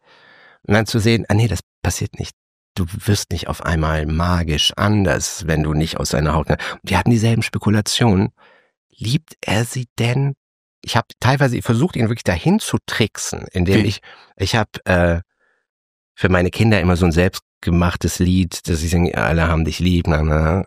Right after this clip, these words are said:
Speaker 1: äh, Mama hat dich lieb, Opa hat dich lieb, und am allermeisten Pap-, dein Papa." <laughs> Und, ähm, das hab ich ihm erzählt und er hat dann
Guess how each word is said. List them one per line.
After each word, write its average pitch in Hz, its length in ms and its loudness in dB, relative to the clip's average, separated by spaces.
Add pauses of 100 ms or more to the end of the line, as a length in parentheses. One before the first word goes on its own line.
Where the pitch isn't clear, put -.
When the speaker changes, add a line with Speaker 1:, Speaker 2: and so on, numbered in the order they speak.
(120)
Speaker 1:
äh, - 380 -4
Mama 90 320 2
hat 85 100 -2
dich - 140 -6
lieb, 85 200 0
Opa 82 260 0
hat 80 100 -2
dich 85 120 -6
lieb, 78 280 -2 (420)
und 87 80 -4
am 80 140 0
allermeisten 78 540 -2
Pap-, - 200 -4
dein 76 160 -2
Papa." - 380 0 (140)
<laughs> - 1500 -4
Und, 117 520 2
ähm, 90 400 2 (640)
das - 160 -4
hab 104 120 0
ich 98 80 -4
ihm 113 120 2
erzählt 98 580 0
und - 180 -4
er 117 160 0
hat - 140 -2
dann 135 140 -2